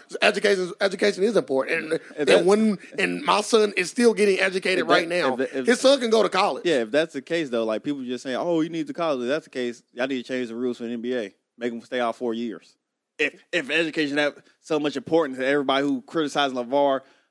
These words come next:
Speaker 2: Ball's actions, literally,
Speaker 1: So
Speaker 2: they,
Speaker 1: we
Speaker 2: they literally going against the one and done deal.
Speaker 1: Yeah, so we listen.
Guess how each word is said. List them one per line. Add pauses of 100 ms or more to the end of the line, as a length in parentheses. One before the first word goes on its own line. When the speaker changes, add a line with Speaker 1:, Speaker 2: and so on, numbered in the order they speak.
(100)
Speaker 2:
Ball's
actions, (540)
literally, (800)
Speaker 1:
So
Speaker 2:
they,
Speaker 1:
we
Speaker 2:
they
literally
going
against
the
one
and
done
deal. (240)
Speaker 1:
Yeah,
so
we
listen.